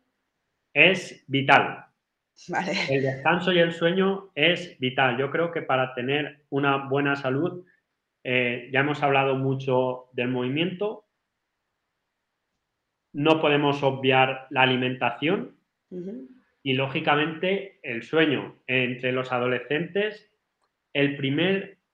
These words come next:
Speaker 1: problema que existe es que no se duerme ni en cantidad ni en calidad.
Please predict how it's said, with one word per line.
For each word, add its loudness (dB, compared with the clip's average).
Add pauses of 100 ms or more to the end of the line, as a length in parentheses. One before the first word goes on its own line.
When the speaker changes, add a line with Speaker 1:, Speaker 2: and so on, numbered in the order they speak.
Speaker 1:
problema 0
que -4
existe -8
es 0
que 0
no -2
se -4
duerme -4
ni -2
en -6
cantidad 0 (580)
ni -2 (120)
en -4
calidad. 0